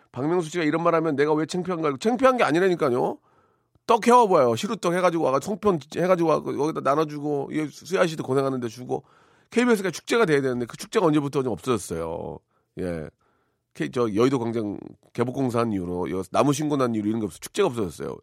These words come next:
옛날에 여기 막 시장하고 시장 막 야시장 같은 거 하고 얼마나 분위기 좋았는데요. 막 술 취해서 돌아다니고 막 "아이고 일찍 들어갔어요." <laughs> 그러면서. 자, 샵 팔구일공, 장문 백 원,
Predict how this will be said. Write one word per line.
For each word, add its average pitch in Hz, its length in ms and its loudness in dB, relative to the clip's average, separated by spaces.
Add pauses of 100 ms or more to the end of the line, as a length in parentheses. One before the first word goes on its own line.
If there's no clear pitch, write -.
(360)
옛날에 139 260 0
여기 156 180 0
막 147 200 -2
시장하고 160 520 0
시장 170 360 0
막 143 180 0 (360)
야시장 131 300 2
같은 147 180 -2
거 147 60 0
하고 135 100 -2
얼마나 165 260 0
분위기 131 220 -4
좋았는데요. 98 400 -4
막 90 220 -8 (180)
술 160 140 -12
취해서 147 200 -4
돌아다니고 107 520 -4
막 98 240 -6
"아이고 135 440 -2 (460)
일찍 - 260 -6
들어갔어요." - 580 -2
<laughs> - 40 -20
그러면서. - 500 -8 (420)
자, 180 340 4 (340)
샵 196 240 0
팔구일공, 196 640 -2
장문 160 380 -2
백 151 120 0
원, 185 80 2